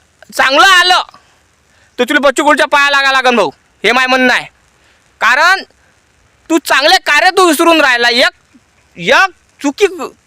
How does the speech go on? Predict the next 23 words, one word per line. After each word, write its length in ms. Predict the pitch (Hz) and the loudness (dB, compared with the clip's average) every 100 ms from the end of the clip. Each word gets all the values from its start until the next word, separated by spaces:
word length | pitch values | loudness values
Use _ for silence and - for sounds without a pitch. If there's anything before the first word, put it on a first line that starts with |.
| _ 247 | _ -4
त्यांनी 280 | 262 320 | -2 -2
केली 220 | 269 285 311 | 0 0 2
म्हणतो 280 | 285 247 | 0 0
तू, 300 | 254 262 285 - _ - | -2 -2 -6 -8 _ -10
ते 40 | |
मुं-, 220 | 220 226 - _ _ _ _ | -4 -4 -6 _ _ _ _
नागपूर 340 | 202 240 - 269 | -4 -4 -4 -4
ते 100 | 294 | 0
मुंबईला 400 | 262 262 285 285 | 2 2 2 0
गेले 260 | 247 247 | 0 0
नागपूरचे 480 | 254 240 254 226 262 | 0 -4 -6 -2 0
आणि 160 | 247 247 | 0 -2
चॉकलेट 240 | 247 262 247 | -4 -2 -2
घेऊन 200 | 233 233 | -2 -2
आले, 260 | 208 220 - | 0 -4 -2
तू 80 | 233 | 0
असा 160 | - | 0
म्हणून 280 | 254 226 208 | 0 0 2
राहिला. 280 | 180 165 175 - _ - - | 0 0 -2 -4 _ -20 -8
बंद 280 | 160 302 269 | -2 0 2
दरवाजामध्ये 480 | 269 277 294 277 262 | 2 2 2 4 4
मीटिंग 340 | 247 254 247 | 2 0 0
झाली, 200 | 214 214 | 2 0